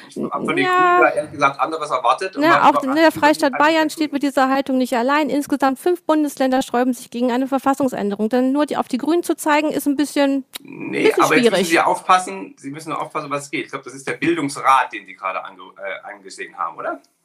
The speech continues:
Speaker 1: Wo sind Sie
Speaker 2: Ähm,
Speaker 1: da?
Speaker 2: wir haben noch einen Kollegen halt im Hintergrund mit
Speaker 1: Gut, da
Speaker 2: Päckchen
Speaker 1: sollte er mal
Speaker 2: drin.
Speaker 1: schauen, ob er da mit dem
Speaker 2: Ja.
Speaker 1: Bildungsrat gemeint
Speaker 2: Aber dann würde ich sagen, dann nehmen wir das wirklich in unsere Abschlussrunde und dann macht jetzt Hartmut weiter.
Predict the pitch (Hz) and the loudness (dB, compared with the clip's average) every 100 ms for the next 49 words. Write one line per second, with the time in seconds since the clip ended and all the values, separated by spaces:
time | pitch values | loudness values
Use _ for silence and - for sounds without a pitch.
0 | _ _ - 113 208 277 294 285 - 64 | _ _ -14 -14 -2 2 2 0 -4 -14
1 | - 240 262 359 359 330 - 277 277 320 | -4 0 2 4 2 2 0 0 0 -2
2 | 285 269 269 - 247 269 320 285 269 277 | 0 0 0 -2 -2 0 0 -2 -2 -2
3 | 262 - 302 - - 139 143 143 143 117 | -2 0 0 2 4 4 4 4 2 2
4 | 151 165 156 143 143 139 269 247 202 220 | 0 0 -4 -6 -6 -4 0 2 2 -2
5 | - - - - 262 320 311 311 302 285 | -4 -6 -4 0 4 6 6 4 4 4
6 | 285 277 277 254 294 - 311 302 277 269 | 4 4 4 4 2 2 0 -2 0 0
7 | 254 247 - - - 285 - 277 262 240 | 2 2 2 2 -2 -2 0 2 2 2
8 | 233 233 233 233 214 - 175 196 180 - | 2 2 2 -2 -4 -4 -4 -4 -4 -4
9 | - - | -4 -6